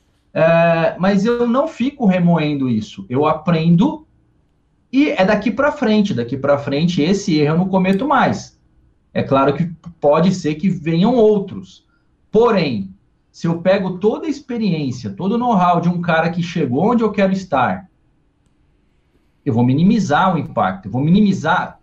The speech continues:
a, a quantidade de erros que eu vou cometer. E essa é a grande sacada do mentor. É você pegar uma pessoa que já tem o resultado que você quer ter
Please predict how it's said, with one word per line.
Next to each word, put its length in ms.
a, 240
a 40
quantidade 760
de 180
erros 240
que 80
eu 60
vou 120
cometer. 640
E 100
essa 240
é 20
a 40
grande 240
sacada 440
do 100
mentor. 500
É 80
você 300
pegar 340
uma 120
pessoa 600
que 120
já 160
tem 200
o 40
resultado 680
que 100
você 280
quer 200
ter 340